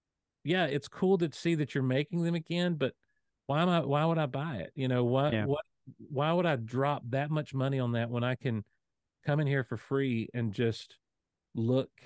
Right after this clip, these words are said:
Speaker 1: and remember and enjoy and even show off if I want to, you know, via YouTube or a podcast or some such. So, I, and I think that, you know, Scott's right. It binds us, you know, when we start talking about the experiences we had in theaters, when we talk about renting these things on videotape, watching them on
Speaker 2: Hmm.
Speaker 1: H B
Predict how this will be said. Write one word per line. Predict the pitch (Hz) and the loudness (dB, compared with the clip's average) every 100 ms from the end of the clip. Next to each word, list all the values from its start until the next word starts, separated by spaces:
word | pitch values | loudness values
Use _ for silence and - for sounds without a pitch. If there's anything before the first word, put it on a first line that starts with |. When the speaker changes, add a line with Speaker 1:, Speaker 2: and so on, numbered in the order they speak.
| - _ | -20 _
Speaker 1:
and | 135 120 | -2 0
remember | 107 110 147 147 143 139 - | 0 2 2 2 0 -2 -4
and | 127 110 | -4 -2
enjoy | 107 104 135 139 131 127 | -2 0 2 4 2 0
and | 131 135 | -4 -2
even | 135 | -2
show | 113 - 131 123 | -4 -2 2 2
off | 110 104 104 | 2 0 -2
if | 107 | -2
I | |
want | 98 104 - | -2 -2 -6
to, | - | -4
you | 107 104 | -2 0
know, | 104 | -2
via | 101 107 101 | -2 -2 0
YouTube | 107 123 - 117 113 110 | -2 -4 -2 -2 0 -2
or | 98 | -4
a | 90 | -8
podcast | - 117 101 117 104 104 - | -8 -8 -6 -4 -4 -6 -10
or | |
some | - 101 95 | -10 -8 -6
such. | 87 85 - | -8 -8 -6
So, | 117 107 - - - - - - | -4 -4 -8 -20 -20 -20 -10 -6
I, | |
and | 175 185 180 | -4 0 2
I | 180 | 2
think | 208 202 | 2 0
that, | 185 147 | -2 0
you | 175 | 2
know, | 170 165 | 2 0
Scott's | - 180 170 - | -2 -4 -4 -2
right. | 180 131 | 0 0
It | 123 | 2
binds | 127 156 151 | 0 2 0
us, | - - - | -4 -10 -2
you | 120 | 0
know, | 120 | 2
when | 120 120 | 2 2
we | 147 | 0
start | - 175 151 | 0 -2 -2
talking | - 147 - 127 | -4 -2 -2 -2
about | 131 127 123 _ _ - _ 131 | 0 0 -2 _ _ -20 _ 0
the | |
experiences | 127 - 143 139 143 135 117 | 0 -2 -2 0 0 -2 -2
we | 123 | 0
had | 110 113 107 | 0 0 0
in | 104 | -2
theaters, | 131 123 104 101 | -2 0 0 -2
when | 120 | -2
we | 120 | -2
talk | 113 135 120 | -2 -2 -2
about | 120 120 123 | -4 -4 -4
renting | 110 131 139 131 | -2 -2 0 0
these | 120 107 | -2 -2
things | 135 123 107 | -2 -2 -2
on | 120 | -2
videotape, | 110 120 113 - 113 107 | 0 0 -2 -2 -4 -2
watching | 110 127 135 135 | -2 -2 -2 -2
them | 123 | 0
on | 120 | 0
Speaker 2:
Hmm. | 123 | 2
Speaker 1:
H | |
B | 110 | 0